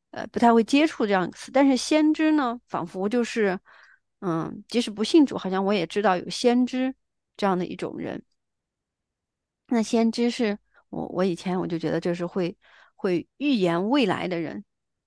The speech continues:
预先就知道未来要发生的事情的人，就是先知。那在我们的圣经当中所说的先知又是什么呢？嗯，这个就有路加福音十六章十六节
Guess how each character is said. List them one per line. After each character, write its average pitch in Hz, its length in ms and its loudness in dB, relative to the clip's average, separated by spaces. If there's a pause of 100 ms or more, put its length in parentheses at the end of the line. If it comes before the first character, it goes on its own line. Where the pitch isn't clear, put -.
预 262 180 0
先 254 320 6
就 247 120 6
知 277 200 2
道 247 200 8
未 196 120 6
来 170 140 0
要 170 100 0
发 190 220 2
生 190 120 0
的 180 120 -2
事 285 240 0
情 185 180 -2
的 185 80 -4
人， 185 180 -4
就 226 140 -2
是 - 220 -6 (400)
先 190 280 2
知。 190 240 -4 (360)
那 294 200 8
在 247 220 8
我 208 100 4
们 175 240 2
的 202 400 0
圣 285 300 4
经 285 220 4
当 277 180 2
中 269 160 0
所 - 160 -10
说 226 180 -4
的 214 120 -2
先 269 320 4
知 294 320 0 (720)
又 202 120 -2
是 196 160 -6
什 170 140 -4
么 160 140 -2
呢？ 175 240 -2 (1160)
嗯， 180 540 0 (920)
这 202 100 2
个 190 100 4
就 196 160 4
有 - 320 2
路 226 160 0
加 240 220 8
福 196 220 -2
音 247 280 2 (140)
十 - 160 -8
六 247 180 4
章 240 240 2
十 226 200 -8
六 254 240 0
节 180 340 -4